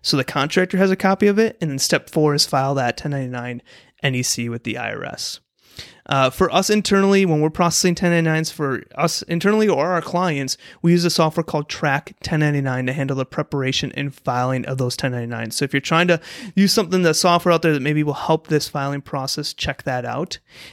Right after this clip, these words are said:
And again, if you are a contractor that has received a ten ninety-nine N E C, this is income that must be reported on your tax return, whether that's a b-, personal return, a Schedule C, or a business return.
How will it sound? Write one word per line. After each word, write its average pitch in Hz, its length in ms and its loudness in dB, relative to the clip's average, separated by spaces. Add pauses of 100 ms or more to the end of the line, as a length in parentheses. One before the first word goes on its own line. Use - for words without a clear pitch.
And 151 160 4
again, 147 400 4
if 143 120 -10
you 160 140 4
are 196 120 4
a 208 60 -2
contractor 175 580 0
that 160 120 -2
has 160 220 -2
received 180 760 0 (140)
a 147 80 -4
ten 147 200 -2
ninety-nine 131 360 0
N 131 120 -2
E - 20 -2
C, 131 340 -2 (360)
this 156 200 2
is 214 220 0
income 156 360 2
that 139 100 0
must 139 300 -4
be 185 80 2
reported 156 680 2 (200)
on 147 140 0
your 143 100 -2
tax - 320 -8
return, - 360 -14 (100)
whether 139 180 -4
that's 139 200 0
a - 20 -8
b-, - 240 -2
personal 175 460 4
return, 165 340 2
a 143 40 0
Schedule 156 280 -2
C, 180 340 2
or 143 260 -6
a 139 60 -8
business 127 600 -8
return. 131 440 -12